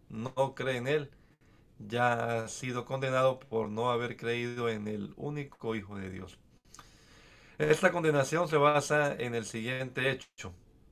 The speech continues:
La luz de Dios llegó al mundo, pero la gente amó más la oscuridad que la luz, porque sus acciones eran malvadas. Todos los que hacen el mal odian la luz y se niegan a acercarse a ella porque temen que sus pecados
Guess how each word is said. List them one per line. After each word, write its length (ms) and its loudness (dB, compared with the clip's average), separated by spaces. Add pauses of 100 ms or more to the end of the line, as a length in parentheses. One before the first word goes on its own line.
(360)
La 240 -4
luz 220 -2
de 120 4
Dios 360 4
llegó 300 2
al 80 2
mundo, 440 -4 (260)
pero 180 2
la 100 2
gente 300 -4
amó 260 0
más 300 4
la 140 0
oscuridad 580 -2
que 120 -4
la 100 2
luz, 320 -6 (400)
porque 500 2
sus 180 -8
acciones 420 -4
eran 300 -2
malvadas. 680 -6 (1700)
Todos 260 8
los 200 2
que 140 2
hacen 340 4
el 100 0
mal 400 2
odian 460 4
la 80 4
luz 320 -2
y 80 -6
se 120 -4
niegan 360 -2
a 100 0
acercarse 680 -4
a 120 4
ella 200 0
porque 260 -6
temen 340 -6
que 180 -10
sus 200 -12
pecados 680 2